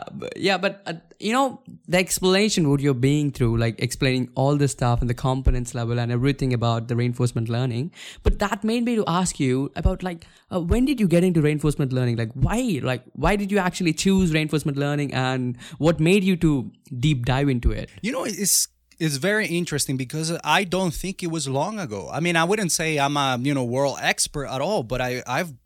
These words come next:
Speaker 2: I've gotten to like this thing a lot. Uh, so it was around twenty fifteen. I always, always, always, since, like, very young, I,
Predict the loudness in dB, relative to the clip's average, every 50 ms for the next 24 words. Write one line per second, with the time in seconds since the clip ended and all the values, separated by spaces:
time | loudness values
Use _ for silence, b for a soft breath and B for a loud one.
0 | -14 -8 -4 -2 -2 -2 -2 -4 -4 -4 -4 -4 -6 -8 -8 -8 -6 -6 -6 -6
1 | -8 -6 -6 -6 -6 -6 -6 -8 -10 -10 -10 -8 -6 -6 -6 -6 -8 -12 -16 B
2 | B B B B B B B B -6 -4 -4 -2 -2 -2 -2 0 0 0 0 0
3 | 0 0 0 0 2 2 2 0 0 -2 -2 -2 -2 -4 -6 -8 -10 -10 -8 -8
4 | -6 -4 -2 -2 -2 -2 0 0 0 0 0 -2 -2 -2 -2 -2 0 0 0 2
5 | 0 0 -2 -2 -2 -2 -2 -2 -2 -2 -4 -4 -4 -4 -4 -2 -2 -2 -2 -2
6 | -2 -2 -2 -2 -2 -2 -2 -4 -6 -8 -8 -8 -8 -10